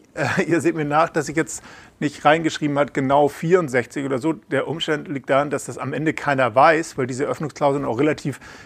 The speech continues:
versteckt sind. Also da steht nicht immer so ganz klar drin, „Hier, nun kommt eine Öffnungsklausel, äh, guck ins nationale Gesetz“, sondern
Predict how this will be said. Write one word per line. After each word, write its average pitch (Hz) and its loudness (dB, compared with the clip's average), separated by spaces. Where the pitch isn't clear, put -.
versteckt - -2
sind. 113 0
Also 123 -4
da 127 0
steht 165 2
nicht 135 -4
immer 156 2
so 123 0
ganz 143 2
klar 135 4
drin, 135 2
„Hier, 151 4
nun 156 2
kommt 151 -2
eine 135 2
Öffnungsklausel, 147 4
äh, 143 2
guck 160 0
ins 147 -4
nationale 139 2
Gesetz“, 123 2
sondern 151 4